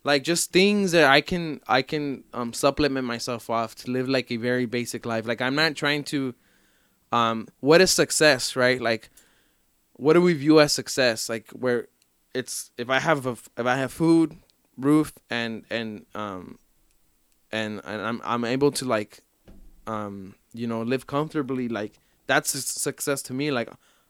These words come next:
I don't need to be rolling in a Lamborghini or things like that, you know, to feel successful. E-,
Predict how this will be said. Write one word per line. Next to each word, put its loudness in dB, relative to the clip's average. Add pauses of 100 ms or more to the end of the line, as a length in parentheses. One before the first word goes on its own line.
(100)
I 2
don't 4
need 2
to 4
be 2
rolling 4
in -4
a -6
Lamborghini -4
or -2
things -6
like -4
that, 0
you -4
know, -4
to -6 (180)
feel -4
successful. -6 (880)
E-, -4